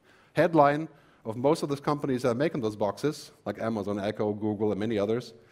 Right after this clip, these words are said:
"Speak to the computer like a friend." Well, you can imagine where this could be going. I'm not gonna touch on that, but,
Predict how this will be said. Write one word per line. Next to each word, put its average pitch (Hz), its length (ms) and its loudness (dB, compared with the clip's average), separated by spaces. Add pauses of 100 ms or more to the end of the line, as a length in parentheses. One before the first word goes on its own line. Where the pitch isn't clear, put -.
(400)
"Speak - 500 -2
to 147 120 -4
the 135 80 -4
computer 131 560 -4 (140)
like 90 240 -2
a 110 40 -10
friend." 95 380 -6 (1300)
Well, 120 120 0
you 123 60 0
can 117 120 -4
imagine 120 380 -2
where 95 80 -4
this 104 160 -4
could 92 180 -8
be 85 80 -10
going. 92 320 -6
I'm 87 80 -10
not 107 180 -6
gonna 71 120 -14
touch - 280 -6
on 80 120 -10
that, 78 240 -10
but, 87 100 -8